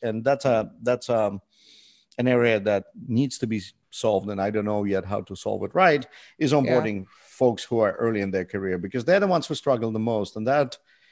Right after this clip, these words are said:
Speaker 1: I think, uh, transition for me to thinking about, like, managers, especially first-time managers,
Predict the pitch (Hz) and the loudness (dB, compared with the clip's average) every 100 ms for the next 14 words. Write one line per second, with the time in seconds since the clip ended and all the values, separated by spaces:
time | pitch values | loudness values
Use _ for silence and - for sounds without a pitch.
0 | _ _ _ - 110 - 135 117 - 113 | _ _ _ -6 -4 -2 -2 -2 -4 -2
1 | 110 104 - 135 156 156 143 139 131 131 | 0 0 0 0 0 -2 -4 -2 -2 0
2 | 123 104 147 131 127 113 110 104 98 165 | 0 0 -4 -4 0 2 2 0 0 2
3 | 220 120 110 - 123 127 110 123 - 117 | 4 2 -4 -2 -4 -4 -4 -4 -2 0
4 | 127 180 165 120 117 - | 2 2 0 0 -2 -4